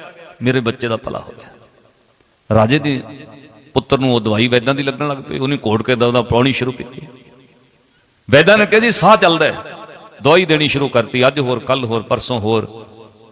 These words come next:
ਉਹ ਠੀਕ ਹੋਣ ਲੱਗ ਪਿਆ, ਤੁਰਨ ਫਿਰਨ ਲੱਗ ਪਿਆ। ਉਹੀ ਉਹ ਜਿਹੜਾ ਪੰਡਤ ਸੀ ਨਾ, ਉਹਨੇ ਕਿਹਾ, "ਸੱਤ ਕੁ ਦਿਨ ਗੁਜ਼ਰ ਗਏ ਨੇ।" ਉਹਨੇ ਪਤਾ ਕਰਵਾਇਆ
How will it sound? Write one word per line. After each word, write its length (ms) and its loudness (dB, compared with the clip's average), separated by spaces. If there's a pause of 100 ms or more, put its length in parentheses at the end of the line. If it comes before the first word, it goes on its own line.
(380)
ਉਹ 60 4
ਠੀਕ 280 -2
ਹੋਣ 180 -6
ਲੱਗ 100 -8
ਪਿਆ, 380 -12
ਤੁਰਨ 200 0
ਫਿਰਨ 220 -8
ਲੱਗ 120 -8
ਪਿਆ। 220 -14 (1200)
ਉਹੀ 180 2
ਉਹ 80 2
ਜਿਹੜਾ 160 2
ਪੰਡਤ 320 -2
ਸੀ 160 -6
ਨਾ, 240 -8
ਉਹਨੇ 160 -2
ਕਿਹਾ, 180 -4
"ਸੱਤ 280 -4
ਕੁ 80 -8
ਦਿਨ 200 -6
ਗੁਜ਼ਰ 240 -2
ਗਏ 160 -2
ਨੇ।" 160 -10 (2000)
ਉਹਨੇ 180 6
ਪਤਾ 260 2
ਕਰਵਾਇਆ 540 0